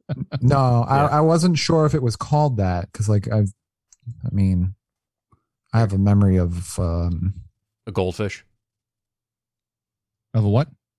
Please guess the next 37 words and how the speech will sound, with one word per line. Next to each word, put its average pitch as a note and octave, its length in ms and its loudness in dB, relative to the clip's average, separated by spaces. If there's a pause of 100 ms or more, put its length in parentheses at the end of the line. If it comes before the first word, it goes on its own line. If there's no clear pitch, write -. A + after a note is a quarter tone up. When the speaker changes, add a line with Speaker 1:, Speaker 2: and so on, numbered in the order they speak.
(260)
Speaker 1:
Huh? C#3 240 4 (420)
<laughs> D#3 280 4 (220)
Yeah. C#3 140 4 (760)
Speaker 2:
So, - 120 -4
Speaker 1:
Yeah, C3 160 4
I B2 80 2
guess A#2+ 180 2
so. G2 260 4
Speaker 2:
I've B2+ 200 2
got A#2 160 2
the A2 60 -2
memory G2 280 -2
of E2+ 60 -8
a - 20 -10
goldfish. - 500 -14 (120)
So, F2+ 200 -14 (240)
Speaker 1:
Yeah. F2 220 -4 (180)
Speaker 2:
or E3 200 4
gnat. A2+ 420 0
I, A2+ 300 2
I, B2 140 2
I C3 140 2
like D3 180 0
to E3 80 2
say C3 200 0
gnat, G#2+ 420 2
but - 120 -6
the - 40 -18
problem A#2 280 2
is G2+ 80 -4
people B2 240 0
don't G#2+ 160 0
know A2 80 0
what A2+ 120 -6
gnats F#2+ 400 -2
are, C3 380 0
so E2+ 440 -8